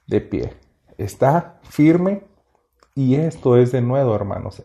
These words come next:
esto es valor, esto es una valentía que solamente el Espíritu Santo da, no es para nada cobardía.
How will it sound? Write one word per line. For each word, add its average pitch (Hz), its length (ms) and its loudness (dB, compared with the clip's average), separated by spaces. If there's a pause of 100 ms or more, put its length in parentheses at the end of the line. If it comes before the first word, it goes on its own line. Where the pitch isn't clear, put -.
esto 143 440 0
es 113 140 0
valor, 101 440 -4 (480)
esto 131 340 -4
es 123 140 -8
una 131 200 -2
valentía 120 520 0
que 120 120 -4
solamente 123 500 -2
el 113 100 0
Espíritu 120 480 -2
Santo 120 600 -4 (220)
da, - 440 -10
no 120 320 0
es 139 160 2
para 120 320 -2
nada 117 320 -4
cobardía. 65 640 -4